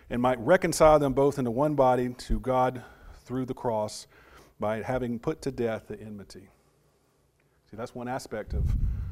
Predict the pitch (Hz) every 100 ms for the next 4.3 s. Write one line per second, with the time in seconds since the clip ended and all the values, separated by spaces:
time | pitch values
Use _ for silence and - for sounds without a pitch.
0 | - - - 120 127 104 117 110 110 104
1 | - 113 120 107 107 101 123 - _ _
2 | _ _ - 110 120 110 143 156 143 147
3 | 160 127 113 113 117 123 120 110 120 107
4 | 90 -